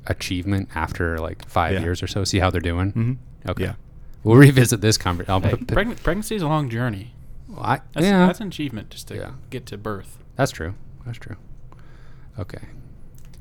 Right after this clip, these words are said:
Speaker 1: We'll check back on this, uh, in five years, see how we're doing.
Speaker 3: Okay.
Speaker 1: Uh, Mizzou, gonna go one and one this week. No big deal. Iowa State's really good.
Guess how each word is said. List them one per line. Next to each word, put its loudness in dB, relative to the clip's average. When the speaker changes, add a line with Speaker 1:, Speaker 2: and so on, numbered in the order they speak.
Speaker 1:
We'll -2
check -2
back -2
on -4
this, -6
uh, -8
in -14
five -2
years, -10
see -4
how -2
we're -4
doing. -4
Speaker 3:
Okay. -10
Speaker 1:
Uh, 6
Mizzou, 6
gonna 4
go 6
one 6
and 6
one 6
this 2
week. 2
No 2
big 4
deal. 4
Iowa 4
State's -2
really 0
good. 0